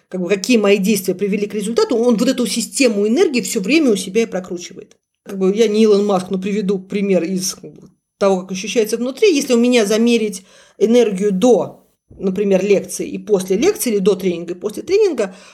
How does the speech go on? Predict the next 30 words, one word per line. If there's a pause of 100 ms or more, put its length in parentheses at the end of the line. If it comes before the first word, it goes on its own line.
(220)
после
тренинга
у
меня
энергии
будет
больше. (520)
Ровно
потому,
что
за
это
время
я
несколько
раз
успела
вот
эту
вот
систему (720)
постановки
цели, (240)
направления
энергии
на
цель,
авторизации
результата (280)
прокрутить,